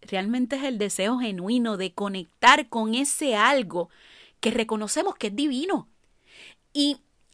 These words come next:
hago el hincapié de algo,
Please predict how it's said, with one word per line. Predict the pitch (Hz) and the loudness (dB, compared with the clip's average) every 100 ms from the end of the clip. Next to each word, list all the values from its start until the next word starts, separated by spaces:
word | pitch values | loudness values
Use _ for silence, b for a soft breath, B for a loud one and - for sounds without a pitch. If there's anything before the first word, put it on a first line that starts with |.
| _ | _
hago | 262 277 | 2 4
el | 381 | 0
hincapié | 381 370 - 285 - 277 320 339 - _ _ | 0 -4 2 2 4 0 2 0 -2 _ _
de | 185 233 233 - | -2 2 2 0
algo, | 240 294 277 175 170 - | -4 -2 -4 -8 -16 -18